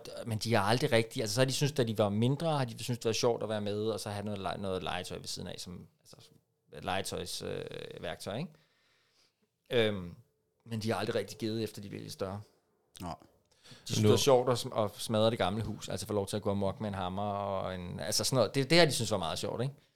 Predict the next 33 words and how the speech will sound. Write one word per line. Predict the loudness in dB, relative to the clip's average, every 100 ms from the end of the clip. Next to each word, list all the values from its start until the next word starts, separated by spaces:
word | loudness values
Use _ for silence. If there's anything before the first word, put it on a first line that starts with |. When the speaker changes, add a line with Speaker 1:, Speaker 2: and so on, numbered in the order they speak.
| _ -4
Speaker 3:
Ah, | -2
hvem | -2 -2
vil | -4
også... | -4 -6 -10
Altså, | 6 10
Speaker 1:
Det | 12
er |
jo | 12
meget | 10 10
Speaker 3:
det |
kan |
Speaker 1:
sjovt | 10 8
Speaker 3:
vi | 8
Speaker 1:
i |
en | 8
Speaker 3:
alle | 6
Speaker 1:
halv | 6
Speaker 3:
sammen | 4 4
Speaker 1:
time, | 4
Speaker 3:
lide, | 2
Speaker 1:
ikke? | 2
Speaker 3:
Ja. | 0 -2 -10 _ _ -20 -18 2
Jamen, | 8 8
nu, | 8
nu | 6
du | 4
snakker | 4 2 2
bygge | 4 4 4
og | -2
sådan | -2
noget, | -2
altså | 0
nu, | 2 4 2 0